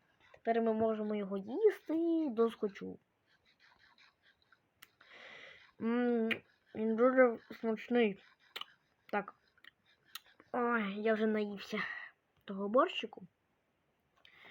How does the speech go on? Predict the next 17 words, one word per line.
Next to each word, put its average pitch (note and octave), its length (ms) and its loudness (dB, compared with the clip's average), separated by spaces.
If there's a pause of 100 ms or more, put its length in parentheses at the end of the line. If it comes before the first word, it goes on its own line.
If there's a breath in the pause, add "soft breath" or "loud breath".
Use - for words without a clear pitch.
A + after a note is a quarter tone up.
(200 loud breath)
Так - 80 -20
що A3+ 100 -6
давайте A#3 280 0
я A3 140 0
зараз A3 240 -2
поставлю A3 400 -2
тут A3 200 -16
рамочку. B3 680 -8 (1600)
Де F#3+ 200 -6
вона F3 220 -10
в - 20 -10
мене F3 240 -12
тут? - 240 -20 (220)
Оп. G3+ 240 -6 (2250 soft breath)
М, F#3+ 680 -6
рамочка G3+ 1000 -6
сюди. A#3 560 -6